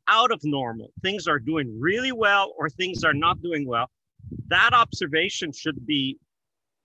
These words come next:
like, within seconds of walking in, you should be able to go, "Oh, something's not right here. Something's not working."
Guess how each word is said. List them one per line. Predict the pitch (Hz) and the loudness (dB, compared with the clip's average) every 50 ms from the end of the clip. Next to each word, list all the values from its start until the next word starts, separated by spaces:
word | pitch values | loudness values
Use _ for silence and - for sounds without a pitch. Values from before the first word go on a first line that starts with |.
| _ _ - | _ _ -6
like, | 156 135 - - | -6 -6 -6 -8
within | - 180 180 - - 233 214 175 | -6 -4 -4 0 0 0 0 0
seconds | 143 - 202 196 - - 208 202 156 165 | 0 2 2 2 2 0 -4 -4 -2 -4
of | 156 135 | -4 -2
walking | 156 156 160 - - 170 180 233 | 2 0 0 0 0 -4 -2 -2
in, | 262 208 147 | -2 0 0
you | 135 147 | -2 -2
should | - - 202 208 170 | -2 -2 -4 -4 -2
be | 160 175 170 165 | -2 0 0 0
able | 185 208 208 208 | 0 -2 -4 -6
to | - - 165 151 | -6 -4 -6 -4
go, | - 151 143 135 131 135 117 - - - - - - - - - _ - - - - | -2 -2 -4 -4 -4 -6 -8 -10 -12 -10 -6 -6 -6 -6 -8 -18 _ -12 -12 -10 -10
"Oh, | 175 190 143 | -6 -8 -8
something's | 113 - - 180 196 - - 214 165 139 135 | -6 -4 -4 -2 -2 -2 -4 -4 -6 -4 -4
not | 151 156 147 127 | -2 -2 -2 -2
right | 120 143 151 156 160 147 127 | 0 2 2 2 0 -4 -6
here. | 131 113 101 - | -6 -6 -6 -6
Something's | - - 151 - 165 175 156 160 | -4 -6 -6 -6 -6 -8 -4 -2
not | 165 160 151 135 | -2 -2 -2 0
working." | 151 160 156 - 151 117 98 | 0 -2 -2 -2 -8 -10 -12